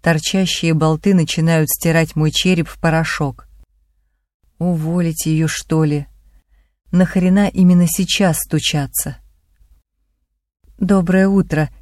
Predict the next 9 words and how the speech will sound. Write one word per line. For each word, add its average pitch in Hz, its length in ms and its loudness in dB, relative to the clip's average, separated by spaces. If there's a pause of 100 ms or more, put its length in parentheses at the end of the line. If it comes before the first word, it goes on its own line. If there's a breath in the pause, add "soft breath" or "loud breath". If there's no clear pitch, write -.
(160)
Кирилл 185 320 2
Алексеевич", 151 880 -2 (800)
мямлит 156 540 0
новая 151 340 0
помощница, 151 880 -2 (260 soft breath)
застыв 160 480 0
в 147 140 -4
дверях 156 420 2
кабинета. 147 720 -2